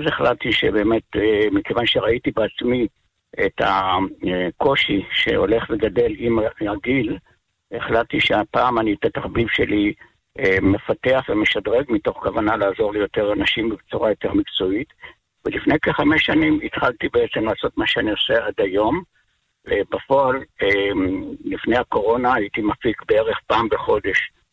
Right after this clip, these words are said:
מסיבה או מפגש לפנויים ופנויות בגיל חמישים ועד שבעים, כמובן שהאירועים האלה כרגע בזמן הקורונה לא קורים, ותכף נדבר מה כן קורה. ובמקביל, אה, אני הבנתי שבעצם הדרך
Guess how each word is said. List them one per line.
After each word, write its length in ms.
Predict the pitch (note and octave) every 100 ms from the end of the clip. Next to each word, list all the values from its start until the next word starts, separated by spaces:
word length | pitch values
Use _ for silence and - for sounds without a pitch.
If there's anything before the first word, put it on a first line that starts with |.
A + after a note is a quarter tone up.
| _ -
מסיבה 520 | - - A2 - A#2
או 160 | A#2 G#2+
מפגש 540 | G#2 - A2 A2 -
לפנויים 400 | G#2 - G#2+ A2 A2
ופנויות 480 | G#2+ G#2+ G#2 A2+ -
בגיל 240 | G2 G#2+ G#2
חמישים 500 | G#2 G2 - G#2 G2+
ועד 200 | F#2+ F#2
שבעים, 480 | - - F#2+ C#3 D#3 A3 _ _ _ _ _ _ - - -
כמובן 400 | F#2+ G2+ G#2+ A2
שהאירועים 1400 | - G#2 G2 F#2+ F#2+ F2+ F#2+ - _ - G2+ G2 G#2+ A#2+
האלה 140 | A2+ G#2+
כרגע 380 | - F#2+ A2+ A2+
בזמן 320 | G2+ F#2+ G2+
הקורונה 400 | G#2+ - A2 A2+
לא 120 | A#2+ B2+
קורים, 360 | D#3 D3 C#3+
ותכף 380 | A2 - F#2+ -
נדבר 360 | - G#2 G#2+ G2+
מה 140 | G#2
כן 280 | - G#2+ G2
קורה. 300 | - G#2+ C#3+ - - - _ _ -
ובמקביל, 720 | G#2+ A2 A2+ - - F#3+ F#3+ - - -
אה, 240 | G#2+ G#2+
אני 180 | A2+ B2
הבנתי 420 | A2+ C#3 D#3+ -
שבעצם 640 | C#3 B2 A#2+ G2+ B2 D3+ B2
הדרך 500 | A2 A#2 C3 C3 -